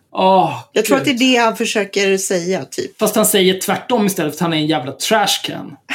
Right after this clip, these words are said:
Speaker 2: <laughs>
Speaker 1: Sedan kan dessa klasser ha vilka färger, läggningar och kön som helst. Wow, här kommer Fredrik Virtanen med intersektionell analys. Vad duktig du är, Fredrik.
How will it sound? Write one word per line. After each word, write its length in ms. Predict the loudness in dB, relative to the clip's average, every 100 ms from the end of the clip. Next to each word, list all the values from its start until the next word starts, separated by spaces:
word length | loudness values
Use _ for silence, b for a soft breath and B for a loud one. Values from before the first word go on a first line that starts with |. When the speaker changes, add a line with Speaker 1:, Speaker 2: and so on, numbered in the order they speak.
| -2
Speaker 2:
<laughs> 1500 | -2 0 -4 -4 -16 -12 -12 -14 _ _ _ -8 -4 -2 -4 -2
Speaker 1:
Sedan 340 | 0 0 0 0
kan 160 | 0
dessa 260 | 2 0 -2
klasser 400 | 0 -2 0 0
ha 100 | 2
vilka 320 | 2 0 -4
färger, 580 | -4 -2 -2 0 2 2
läggningar 560 | 0 -2 -4 -4 -4 -4
och 120 | -4
kön 400 | -2 -2 -2 -4
som 180 | -8 -6
helst. 480 | -6 -6 -12 -16 -20
Wow, 480 | -4 0 2 0 -2
här 160 | -2 0
kommer 200 | 2 2
Fredrik 380 | 2 0 0 2
Virtanen 460 | 2 2 0 0
med 80 | 0
intersektionell 800 | 0 0 -2 -2 -2 -2 0 0
analys. 800 | 0 0 0 0 -2 -4 -6 -8 _ _ _
Vad 160 | -4 0
duktig 380 | 0 0 2
du 100 | 4 2
är, 100 | -2
Fredrik. 580 | -6 -8 -10 -12 -18